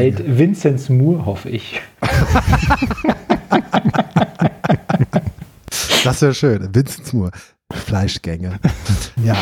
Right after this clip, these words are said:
Speaker 2: es ist, ja. Ich, ich, ich fürchte, das ist so ein Spiel, wo alle, äh, so Alien und Co-Fans und irgendwie Horror, äh, Aficionados so sagen, „Oh ja, es wird voll geil, Alter.“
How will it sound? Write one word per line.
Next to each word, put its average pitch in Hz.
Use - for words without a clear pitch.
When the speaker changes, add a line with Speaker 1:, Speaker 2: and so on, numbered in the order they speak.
Speaker 2:
es -
ist, -
ja. -
Ich, 175
ich, -
ich -
fürchte, 208
das 180
ist 147
so -
ein 160
Spiel, 175
wo 147
alle, 151
äh, 147
so 127
Alien 160
und 143
Co-Fans 147
und 117
irgendwie 127
Horror, 139
äh, 120
Aficionados 120
so 113
sagen, 104
„Oh -
ja, -
es 220
wird 175
voll 185
geil, 175
Alter.“ 151